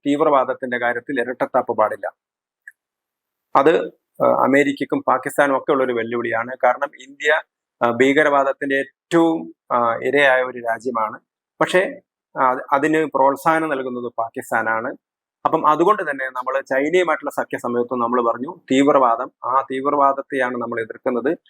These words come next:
തീവ്രവാദത്തിന്റെ കാര്യത്തിൽ ഒരു ഇരട്ടത്താപ്പിന് തങ്ങളില്ല എന്ന് വ്യക്തമായിട്ട് മോദി അവരെ, ആ, വ്യക്തമാക്കി കഴിഞ്ഞു.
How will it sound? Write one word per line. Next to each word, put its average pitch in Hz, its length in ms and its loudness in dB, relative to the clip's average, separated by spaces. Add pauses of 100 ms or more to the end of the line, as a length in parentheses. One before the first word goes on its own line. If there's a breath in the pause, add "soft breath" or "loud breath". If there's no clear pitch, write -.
(160 soft breath)
തീവ്രവാദത്തിന്റെ 139 800 2
കാര്യത്തിൽ 117 380 -2
ഒരു 123 160 0
ഇരട്ടത്താപ്പിന് 135 800 0 (180)
തങ്ങളില്ല 127 460 2
എന്ന് 123 260 -6
വ്യക്തമായിട്ട് 123 680 0 (200)
മോദി 123 440 0 (520)
അവരെ, 123 420 4 (120)
ആ, 120 320 -2 (220)
വ്യക്തമാക്കി 131 520 0
കഴിഞ്ഞു. 107 180 -4